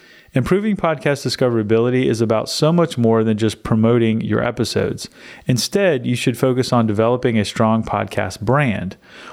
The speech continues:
One of the best ways to do this is to get your name out there and create a strong web presence to maximize the potential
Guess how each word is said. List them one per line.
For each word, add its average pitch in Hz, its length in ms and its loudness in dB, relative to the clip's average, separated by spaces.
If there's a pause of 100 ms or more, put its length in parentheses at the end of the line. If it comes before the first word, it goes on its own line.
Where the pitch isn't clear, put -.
One 143 100 2
of 151 60 4
the 143 80 2
best 147 240 0
ways 127 180 2
to - 100 0
do 107 160 2
this 127 440 2
is - 180 -6
to 120 120 0
get 120 220 0
your 117 120 2
name 135 240 2
out 110 180 0
there 107 220 2
and 113 180 -2
create 120 260 0
a 107 60 0
strong 120 380 0
web 117 180 2
presence 104 420 -2
to 104 120 0
maximize 113 560 0
the 104 80 -6
potential 104 580 -2